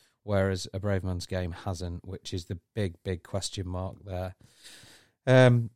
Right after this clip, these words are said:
if I was gonna be pushed to back one at a bigger price, even though it never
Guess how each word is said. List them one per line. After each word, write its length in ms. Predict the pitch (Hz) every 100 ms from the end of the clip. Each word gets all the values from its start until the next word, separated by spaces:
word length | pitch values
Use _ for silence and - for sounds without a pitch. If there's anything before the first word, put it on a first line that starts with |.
| -
if 120 | 135
I 40 |
was 120 | 143 123
gonna 400 | 160 147 143 127
be 300 | 127 123 -
pushed 520 | - 139 - - - -
to 100 | 120
back 200 | 117 -
one 180 | 110 107
at 80 | 95
a 40 |
bigger 240 | 98 98 101
price, 500 | 104 104 98 - -
even 280 | 110 98 98
though 300 | 98 95 95 - _
it 160 | 107 104 110 - 95 _ _ _
never 400 | 107 98 92